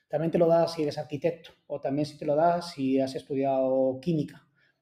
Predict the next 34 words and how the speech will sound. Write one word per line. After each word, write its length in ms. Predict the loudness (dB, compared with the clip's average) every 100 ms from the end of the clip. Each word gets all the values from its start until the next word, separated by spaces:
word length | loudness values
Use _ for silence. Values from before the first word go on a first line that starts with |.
| _ _
que 100 | -6
a 60 |
lo 60 | -6
mejor 300 | -6 -6 -6
nos 160 | -6 -4
tiene 160 | -4
un 80 | -2
componente 480 | -4 -4 -4 -6 -4
más 320 | -4 -4 -6
en 80 | -8
matemáticas. 560 | -10 -10 -12 -14 -20 -14
Pero 160 | -4 -2
bueno, 280 | -2 -6 -4
yo 100 | -4
he 40 |
encontrado 300 | -2 0 0
matemático-, 520 | 0 -4 -4 -6 -10 -12
he 60 | 0
encontrado 320 | 2 2 0
programadores 300 | 0 -2 -2
que 80 | -4
son 180 | -6 -2
filósofos, 540 | -2 -2 0 2 0 -4 -20 -20 _
programadores 520 | -10 -6 -2 0 -2
que 120 | -4 -6
son 200 | -4 -4
arquitectos, 680 | -4 -6 -4 0 2 0 -6 _ _
programadores 600 | -12 -10 -8 -6 -4 -2
que 480 | -2 -2 0 0 0
han 200 | -2 -4
hecho 380 | -4 -4 -2 -2
ochenta 280 | -6 -8 -6
mil 120 | -4
carreras 440 | -4 0 0 0